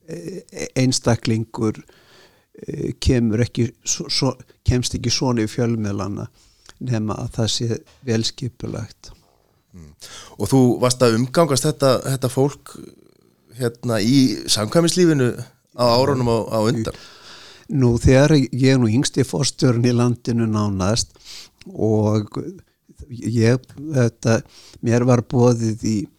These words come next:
Speaker 1: sendiherraveislur, eh, og, eh, þeir voru nú nágrannar mínir, margir sendiherrar erlendra ríkja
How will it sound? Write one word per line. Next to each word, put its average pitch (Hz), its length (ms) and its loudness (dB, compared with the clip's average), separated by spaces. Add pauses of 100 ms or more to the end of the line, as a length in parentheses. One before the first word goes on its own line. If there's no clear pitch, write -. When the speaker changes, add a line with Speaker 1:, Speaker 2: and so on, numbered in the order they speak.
(360)
Speaker 1:
sendiherraveislur, 110 1400 0 (480)
eh, 127 300 -8 (340)
og, 101 640 -2 (180)
eh, 107 140 0 (1400)
þeir 113 220 2
voru 110 180 0
nú 107 80 0
nágrannar 110 640 2
mínir, 104 300 -2
margir 107 340 -4
sendiherrar 117 720 -2 (880)
erlendra 117 440 0
ríkja 120 440 0